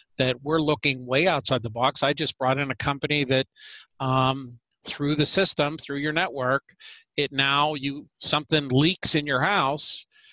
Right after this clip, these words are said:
it sends a signal and shuts down your water. And I think as the builders start to,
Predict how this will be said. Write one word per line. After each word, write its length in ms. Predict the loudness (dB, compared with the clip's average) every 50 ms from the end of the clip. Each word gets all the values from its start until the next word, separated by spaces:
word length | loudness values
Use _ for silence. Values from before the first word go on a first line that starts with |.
| -16 _ -2
it 160 | -2 0 0
sends 320 | 2 2 2 2 2 2 2
a 40 | 2
signal 600 | 4 4 4 2 0 -2 -8 -8 -8 -10 -12 _ _ _ _ _ _ _ _ -4
and 300 | -2 0 0 -2 -2 -2
shuts 260 | -2 -2 0 0 0
down 240 | 0 0 0 -2 -2
your 140 | -4 -8 -6
water. 380 | -4 -4 -2 0 -2 -2 -2 -4 _ _ _ _ _ _ _ _ _ _ _ _ _ _ _ _ _ -4
And 560 | -2 0 0 2 2 2 2 0 -2 -4 -6 -6
I 140 | -2 -2 -2
think 420 | 0 0 -2 -2 -2 -8 -14 -14 -8 -2
as 220 | 0 2 2 2 0
the 80 | 0
builders 460 | 0 0 0 0 2 2 0 0 2 0
start 400 | 0 2 4 4 4 4 2 -2 -4
to, 540 | -2 0 0 0 0 -2 -2 -4 -4 -6